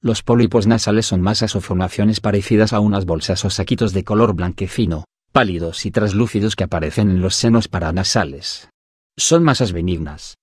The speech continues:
están formadas por tejido inflamatorio y pueden aparecer en cualquier zona del revestimiento de los senos paranasales. Es común que aparezcan en la zona de la cavidad nasal donde los senos paranasales se abren.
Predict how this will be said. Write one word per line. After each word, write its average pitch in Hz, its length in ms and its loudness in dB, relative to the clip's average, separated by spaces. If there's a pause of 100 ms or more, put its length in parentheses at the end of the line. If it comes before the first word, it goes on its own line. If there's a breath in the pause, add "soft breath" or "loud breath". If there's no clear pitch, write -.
(160)
están 107 320 0
formadas 107 420 0
por 87 180 -6
tejido 107 400 0
inflamatorio 110 600 2
y 98 100 4
pueden 110 320 4
aparecer 98 480 0
en 95 140 0
cualquier 98 400 0
zona 123 280 2
del 104 160 4
revestimiento 95 680 0
de 95 140 4
los 87 100 -2
senos 117 320 2
paranasales. 82 1000 -4 (480)
Es 120 160 0
común 95 320 0
que - 80 0
aparezcan 113 500 0
en 92 140 2
la 87 80 -4
zona 107 280 0
de 92 120 0
la 90 100 0
cavidad 87 380 -2
nasal 104 340 0
donde 95 300 2
los 95 140 0
senos 117 340 2
paranasales 90 680 -2
se - 140 -2
abren. 71 420 -6